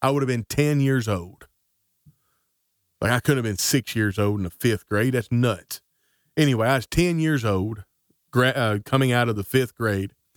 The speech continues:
So I can't remember exactly when this was. Fifth grade, sixth grade, somewhere along in there. So I was nine, ten. I wasn't eleven, I don't believe. But I had a mind for abstract thought and ideas.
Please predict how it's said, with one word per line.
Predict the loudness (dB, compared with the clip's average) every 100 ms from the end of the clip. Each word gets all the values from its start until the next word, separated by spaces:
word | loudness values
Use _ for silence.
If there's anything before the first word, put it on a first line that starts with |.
| _ _ _ _
So | 0
I | 0
can't | 0 0
remember | 2 0
exactly | 0 0 0 0
when | 2 2
this | 0 -2
was. | -2 -2 -2
Fifth | 0 0 0
grade, | 0 0
sixth | 0 -2 0
grade, | 0 0
somewhere | 0 0 2
along | 2 0
in | 0
there. | 0 0
So | 0
I | 0
was | 0 -2 -6 -14 _ _ _ _
nine, | 2 2 2 0
ten. | 0 2 2 -2 -6 _
I | -2
wasn't | 0 0
eleven, | 0 0 0 0
I |
don't | -2 -2
believe. | 0 0 0 -4 -10 _ _ _ _ _ _ -2
But | 0
I | 2
had | 0
a |
mind | 0 0 2 2 0 -2 -2 -4 -6 _ _ _ _ _ _
for | -16 -2 0 2 0 0 -2 -4 -10 _ _ -2
abstract | 0 0 0 0 0 -2 -10 -4
thought | -2 -2 -6
and | -4 -2
ideas. | 0 0 -2 -4 -10